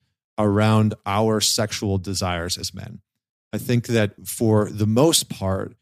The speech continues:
when you look out at the modern narrative, when you look at it, the mainstream narrative, and anytime that it talks about men and sex,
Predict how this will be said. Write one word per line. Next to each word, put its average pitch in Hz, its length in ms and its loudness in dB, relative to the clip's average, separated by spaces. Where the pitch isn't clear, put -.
when 113 120 4
you 110 140 4
look 123 320 2
out 127 320 2
at 107 240 -4
the 101 320 0
modern 107 600 2
narrative, 92 640 0
when 104 80 -4
you 113 100 2
look 139 100 -2
at 120 100 -2
it, 101 100 -6
the 101 60 -4
mainstream 101 600 0
narrative, 95 640 -2
and 107 140 -4
anytime 139 340 -2
that 113 100 2
it 101 80 -2
talks - 320 -2
about 98 240 -2
men 107 400 0
and 92 160 -8
sex, - 640 -6